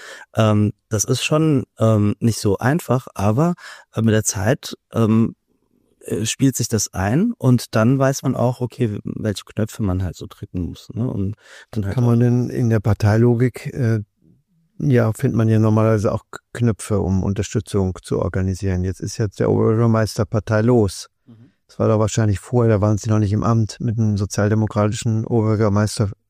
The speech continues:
Speaker 2: einfacher als sozialdemokratischer Ortsvorsteher. Man kann doch mal auch die Karte ein bisschen mehr spielen.
Speaker 1: Mm, also ich hab das jetzt, äh, tatsächlich, äh, so noch nicht, also ich kann jetzt nur mit den Dezernaten,
Speaker 2: Ja.
Speaker 1: äh, antworten. In Mainz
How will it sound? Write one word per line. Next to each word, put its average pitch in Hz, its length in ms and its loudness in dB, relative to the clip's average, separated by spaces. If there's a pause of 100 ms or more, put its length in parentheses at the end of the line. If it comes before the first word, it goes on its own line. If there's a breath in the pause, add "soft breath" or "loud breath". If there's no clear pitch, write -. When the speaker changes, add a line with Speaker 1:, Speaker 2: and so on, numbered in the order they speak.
(120)
Speaker 2:
einfacher 98 560 0
als 92 160 -4
sozialdemokratischer 104 880 -2
Ortsvorsteher. 95 760 -6
Man 110 140 -4
kann 98 160 0
doch 92 80 2
mal 92 240 2
auch - 160 -8
die 127 140 -6
Karte 107 340 0
ein - 20 -8
bisschen 110 300 0
mehr 98 140 2
spielen. - 420 -2 (1080)
Speaker 1:
Mm, 147 520 2 (380)
also 127 240 0
ich - 160 -2
hab 156 120 -8
das - 240 -2
jetzt, - 380 -8
äh, 120 260 -2
tatsächlich, 143 580 -6 (140)
äh, 110 140 -10
so 120 300 0
noch 131 140 2
nicht, 131 240 0
also 113 140 0
ich - 180 -8
kann 117 160 2
jetzt 117 160 0
nur 123 80 4
mit 117 100 4
den 104 120 2
Dezernaten, 117 720 0
Speaker 2:
Ja. 120 340 2
Speaker 1:
äh, - 180 -6
antworten. 123 520 -2 (340 loud breath)
In 104 220 4
Mainz 113 560 0